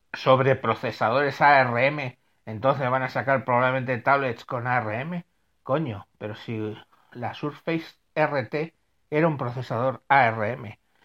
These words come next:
Y seguimos con los bandazos y seguimos con todo. Entonces, como yo esta máquina la uso para trabajar y no he podido, pues se va a ir a un cajón.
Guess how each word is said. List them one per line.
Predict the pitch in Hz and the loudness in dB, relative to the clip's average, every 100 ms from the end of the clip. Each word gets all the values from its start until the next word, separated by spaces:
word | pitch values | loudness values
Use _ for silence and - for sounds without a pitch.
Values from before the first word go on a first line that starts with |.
| _ - | _ -6
Y | 233 | -4
seguimos | - 233 226 220 202 | -2 -2 0 2 2
con | 196 190 | 4 6
los | 170 | 8
bandazos | 160 156 156 160 160 156 - | 6 4 4 2 0 -6 -6
y | 143 | -12
seguimos | - 123 120 127 113 | -8 -8 -8 -8 -10
con | - 107 | -12 -14
todo. | 110 73 - - _ - - | -14 -16 -18 -20 _ -20 -14
Entonces, | - 143 135 | -2 -2 -2
como | 120 107 | -4 -4
yo | 110 180 | -2 -2
esta | 202 208 | 2 2
máquina | 190 185 165 135 | 2 0 0 0
la | 117 131 | 2 2
uso | 160 139 113 | 2 -4 -2
para | 147 135 117 | 2 4 2
trabajar | - 156 143 113 127 123 - _ _ - | 2 2 4 2 0 0 -6 _ _ -8
y | 135 | 0
no | 160 | 4
he | 170 | 4
podido, | 139 123 123 127 120 | 2 2 0 -2 -4
pues | 127 - | -8 -4
se | 131 | 2
va | 131 | 4
a | 135 | 4
ir | 139 - | 2 0
a | 117 | 2
un | 120 123 | 2 0
cajón. | - - 113 104 | -4 -6 -8 -10